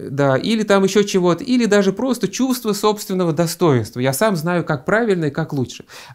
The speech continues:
А вот женщины, они не особо были такие, ну, обладали какими-то правами, э,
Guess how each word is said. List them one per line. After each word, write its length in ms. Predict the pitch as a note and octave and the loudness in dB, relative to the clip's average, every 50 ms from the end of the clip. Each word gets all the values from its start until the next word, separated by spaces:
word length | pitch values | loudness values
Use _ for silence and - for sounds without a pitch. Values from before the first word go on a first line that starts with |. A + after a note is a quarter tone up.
| _ | _
А 220 | - E3+ F#3 F#3 - | 2 4 4 4 4
вот 180 | F#3 G#3 G3 | 2 0 2
женщины, 440 | G3 A#3 C#4 C#4 B3+ C4 - A#3+ A3+ | 2 2 2 2 2 2 0 0 0
они 200 | G#3 G#3 A3 A3+ | 0 0 0 0
не 100 | G#3+ A3 | 0 -2
особо 360 | A3 G#3 G#3+ B3 A#3 G3+ G3 | -2 -2 0 0 0 2 0
были 440 | F3+ F3 F#3+ F#3 F3 D#3+ D3 C3 - - _ - - - _ _ | 2 4 2 4 4 2 0 -2 -4 -10 _ -20 -20 -20 _ _
такие, 480 | - D3+ D3 - E3 D3+ C#3 C3 C3+ - - _ _ | -8 -8 -4 -2 0 2 2 0 0 -4 -14 _ _
ну, 460 | _ - C3 C3+ C#3+ E3+ E3+ C#3+ B2+ - | _ -10 -8 -4 -2 -2 -2 -2 -4 -6
обладали 640 | - - - D3+ C#3+ E3+ F#3 F#3 F#3 F3+ E3 D3+ | -8 -4 -4 0 2 4 4 4 6 4 4 4
какими-то 440 | - D#3 D3+ - E3 D#3 D3 C3+ - | 2 0 -2 0 -2 -2 0 -2 -2
правами, 640 | - D#3 D#3 E3+ G3+ A#3+ B3+ B3 A#3 G#3+ G3 G3 - _ _ _ _ _ - | -2 0 0 0 2 2 2 2 0 0 -2 -4 -8 _ _ _ _ _ -12
э, 420 | - B2+ C3+ C3+ C3 B2+ B2+ B2 | -8 -4 -2 0 0 0 0 -2